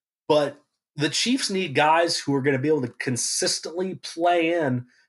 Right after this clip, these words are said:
and play out, protect Mahomes, protect Mahomes, protect Mahomes,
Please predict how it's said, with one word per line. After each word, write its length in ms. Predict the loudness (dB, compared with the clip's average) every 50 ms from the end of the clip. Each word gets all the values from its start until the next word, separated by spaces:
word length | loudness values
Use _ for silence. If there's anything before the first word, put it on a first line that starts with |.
| _ -6
and 180 | -4 -4 -4 -6
play 360 | -6 0 2 4 4 4 4
out, 360 | 4 4 4 2 0 -2 _ _ _ _ -20 -14 -4
protect 560 | -4 -4 -2 0 2 2 2 2 0 -2 -4
Mahomes, 640 | -2 -2 2 2 2 2 2 0 -4 -8 -10 -12 _
protect 560 | -12 -12 -8 -2 0 0 0 0 -2 -10 -6
Mahomes, 520 | -4 0 0 2 2 2 0 -2 -4 -6
protect 440 | -8 -10 -8 -2 0 -2 -2 0 -4
Mahomes, 640 | -4 -4 -2 0 0 0 0 -2 -2 -4 -8 -10